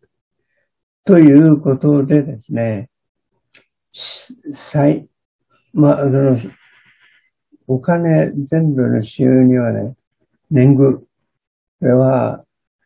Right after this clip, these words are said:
えっと、えー、税金みたいなもんですね。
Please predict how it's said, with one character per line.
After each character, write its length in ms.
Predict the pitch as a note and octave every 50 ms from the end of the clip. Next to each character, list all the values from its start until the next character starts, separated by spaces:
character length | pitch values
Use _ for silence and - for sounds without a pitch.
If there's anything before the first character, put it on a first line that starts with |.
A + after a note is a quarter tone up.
| _ _ _ _ _ _ _ -
え 200 | C#3+ C3 B2+ -
っ 60 | - _ _ _
と、 540 | - C3+ B2+ B2 A#2 A2+ A2 G#2+ G#2+ C3+ - _ _ _ _ _ _ _ _ _ _ _ - D4 - _ _ - _ -
え 380 | C#3+ D3+ D3 C#3 C#3 C#3+ C#3 C#3 C#3+ C#3
ー、 40 | B2+
税 180 | C3+ B2+ B2+
金 160 | B2+ - B2+ B2
み 80 | A2
た 80 | G#2+ G#2
い 20 |
な 60 | A#2+
も 100 | B2 -
ん 60 | - -
で 80 | -
す 100 | - - F3+
ね。 200 | E3+ E3+ -